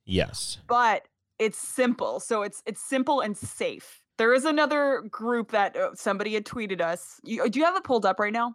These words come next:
Speaker 1: Pull, what? The, the
Speaker 2: The,
Speaker 1: group?
Speaker 2: the pictures that people sent me.
Speaker 1: Yes.
Speaker 2: Okay. So that is a,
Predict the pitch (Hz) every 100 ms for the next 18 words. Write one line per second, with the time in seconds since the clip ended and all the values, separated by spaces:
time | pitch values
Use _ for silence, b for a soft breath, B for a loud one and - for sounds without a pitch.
0 | _ - - - 95 95 - - 90 90
1 | 85 82 90 95 233 - 233 254 - 226
2 | 208 190 202 180 185 - - 123 135 -
3 | - - - - - - 247 247 135 B
4 | B - 247 233 - - 214 226 226 -
5 | 220 226 185 202 - 214